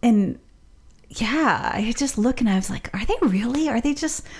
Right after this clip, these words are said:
playing along? Like, I have to play along, or do they really believe this? Like, why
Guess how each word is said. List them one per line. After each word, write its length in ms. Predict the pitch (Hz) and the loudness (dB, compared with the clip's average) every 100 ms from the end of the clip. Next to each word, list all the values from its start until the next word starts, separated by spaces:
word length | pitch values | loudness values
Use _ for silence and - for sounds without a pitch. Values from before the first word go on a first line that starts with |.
| - - | -10 -2
playing 320 | 262 269 294 | 4 6 6
along? 420 | 247 190 220 277 | 6 4 6 6
Like, 180 | 214 - | 4 2
I 80 | 165 | -2
have 240 | 202 254 | 0 -2
to 80 | - | -4
play 260 | - 320 320 | 0 2 4
along, 320 | 302 339 339 | 4 4 2
or 80 | 196 | 0
do 140 | 196 | 0
they 160 | 226 294 | 2 2
really 280 | 220 233 | 2 2
believe 520 | 240 160 160 180 247 170 | 2 0 2 2 2 0
this? 420 | 143 - - - | 0 0 -4 -2
Like, 340 | 127 - - - - - - | -4 -4 -8 -16 -18 -20 -16
why 720 | 151 202 202 220 247 262 | -8 -2 2 4 4 2